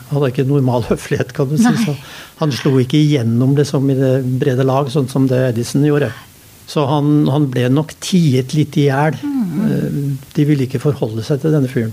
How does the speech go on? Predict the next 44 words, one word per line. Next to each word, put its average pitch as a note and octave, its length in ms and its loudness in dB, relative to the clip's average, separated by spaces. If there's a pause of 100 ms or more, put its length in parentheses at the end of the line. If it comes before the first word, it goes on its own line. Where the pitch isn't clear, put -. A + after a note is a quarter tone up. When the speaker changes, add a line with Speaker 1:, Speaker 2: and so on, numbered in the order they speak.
(240)
Speaker 2:
For C4 120 -2
han B3 140 2
var G#3+ 200 -2
en A#3 320 2
mann G#3 320 0
med, A3 220 0 (480)
som A#3+ 120 4
var G#3+ 160 2
litt A#3+ 160 0
annerledes, A3 460 2
da. - 40 -12
Speaker 1:
Han C#3 120 2
var B2+ 240 2
Speaker 2:
Han D3+ 140 2
var B2 100 2
jo A#2 80 2
Speaker 1:
annerledes, C#3 340 2
og F#3 220 4
Speaker 2:
veldig E3 220 2
Speaker 1:
vanskelig D3+ 600 2
og A3 200 4 (180)
uhøflig E3+ 460 0
Speaker 2:
Ja. F#3+ 100 2
Speaker 1:
og F3+ 520 0 (100)
kantete, F3 520 0
men F3 300 2 (100)
genial. C#3 340 0 (380)
Speaker 2:
Ja, G#3 300 0 (220)
det A3+ 100 -6
var G#3 160 -6
akkurat G#3 400 -8
det. G#3 140 -8 (260)
Speaker 1:
Ja. C3 140 -6 (320)
Speaker 2:
Jeg B3 100 2
leste A#3+ 360 0
jo A#3+ 40 0
en A#3+ 80 6
del A3 160 2
om A3+ 80 6
han G3+ 160 6
når G3+ 160 4
jeg A3 140 -2
leste G#3 280 -2
den G3 220 0